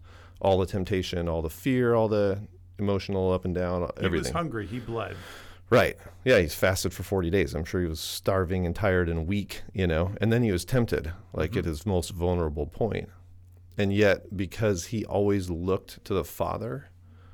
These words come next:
Speaker 1: and allowed God to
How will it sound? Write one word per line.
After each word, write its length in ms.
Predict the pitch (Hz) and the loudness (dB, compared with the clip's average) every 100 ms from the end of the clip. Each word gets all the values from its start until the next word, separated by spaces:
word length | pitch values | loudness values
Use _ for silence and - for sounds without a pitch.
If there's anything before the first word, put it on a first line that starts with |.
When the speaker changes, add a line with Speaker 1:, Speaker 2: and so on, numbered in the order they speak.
| - - | -20 -2
Speaker 1:
and 200 | 95 87 | 0 2
allowed 580 | 82 87 92 92 90 - - - - - - - - - 95 | 0 2 2 2 0 -6 -16 -20 -20 -20 -20 -20 -20 -14 -4
God 340 | 98 87 90 90 | 0 2 0 -2
to 420 | 98 85 82 | -4 -4 -4